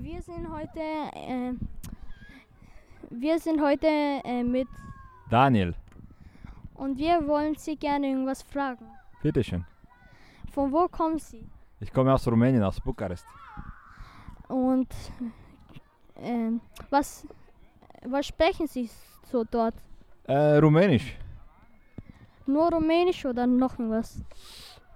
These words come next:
Speaker 2: Eigentlich nur Rumänisch, aber wir können auch ganz gut Englisch oder auch Deutsch, Französisch, Spanisch, aber die Hauptsprache ist Rumänisch.
Speaker 1: Ja. Ähm, können Sie was auf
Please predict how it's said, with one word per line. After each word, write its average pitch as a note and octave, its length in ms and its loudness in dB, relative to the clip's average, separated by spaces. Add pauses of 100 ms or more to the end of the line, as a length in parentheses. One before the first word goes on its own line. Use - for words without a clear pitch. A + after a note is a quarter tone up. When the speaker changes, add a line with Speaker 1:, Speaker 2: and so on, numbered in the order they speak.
(200)
Speaker 2:
Eigentlich G#3+ 420 4
nur G#3 140 6
Rumänisch, C3+ 480 6
aber A2+ 280 6
wir A#2 80 2
können B2 300 4
auch A2 180 4
ganz G2+ 280 0
gut - 140 -4
Englisch E3 720 2
oder G#2 180 0
auch F#2 300 -4 (180)
Deutsch, D3 340 -2
Französisch, A#2+ 520 0
Spanisch, B2+ 500 2
aber G#2+ 460 2 (180)
die A#2+ 260 2
Hauptsprache C3 540 2
ist A#2 140 -4
Rumänisch. G2 500 0 (1080)
Speaker 1:
Ja. A3 200 -10 (500)
Ähm, B3 320 -2
können G4 280 2
Sie F4+ 160 0
was D#4 180 4
auf D4+ 140 2